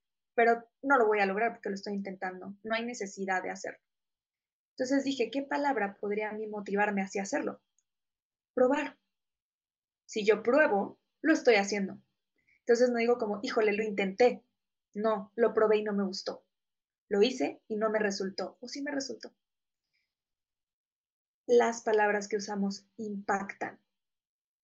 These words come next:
El cerebro aprende por repetición, por repetición, por repetición. Y por eso el día que a lo mejor no te pones corrector de ojeras, dices, "¡Ah! Pero es que yo estoy muerta, ¿o cómo?".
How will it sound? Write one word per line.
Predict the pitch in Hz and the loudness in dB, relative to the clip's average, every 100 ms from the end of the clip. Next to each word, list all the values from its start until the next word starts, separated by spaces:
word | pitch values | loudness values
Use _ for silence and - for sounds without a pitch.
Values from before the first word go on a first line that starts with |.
| _ _ | _ _
El | 220 | -8
cerebro | 202 202 220 | -2 2 2
aprende | 220 226 220 208 | 4 2 2 0
por | 208 | 0
repetición, | 202 202 202 - 214 208 196 _ | 0 -2 -6 -8 -4 -4 -4 _
por | - 208 | -8 -6
repetición, | 202 202 202 214 196 190 | -6 -8 -6 -4 -4 -4
por | 208 | -4
repetición. | 202 196 - - 208 - _ _ _ | -4 -6 -8 -8 -8 -8 _ _ _
Y | 220 | 0
por | 214 214 | 4 4
eso | 208 233 | 4 2
el | |
día | 240 247 214 | 4 4 4
que | |
a | 208 | -2
lo | |
mejor | 202 202 214 214 | -4 -4 -6 -6
no | |
te | 214 | -6
pones | 202 220 208 | -4 -4 -4
corrector | 214 202 - 220 | -6 -8 -2 0
de | 214 | 0
ojeras, | 202 214 214 | -2 -2 -2
dices, | 214 214 202 214 | -2 -2 -4 -6
"¡Ah! | 262 294 269 233 202 196 _ _ _ _ _ _ _ - | -8 -6 -6 -8 -14 -20 _ _ _ _ _ _ _ 2
Pero | 220 208 | 4 4
es | 196 | 2
que | 226 | -2
yo | 202 | -2
estoy | 196 214 | 0 0
muerta, | 208 208 202 202 | 0 -2 0 0
¿o | 196 | 0
cómo?". | 208 208 196 | -2 0 -2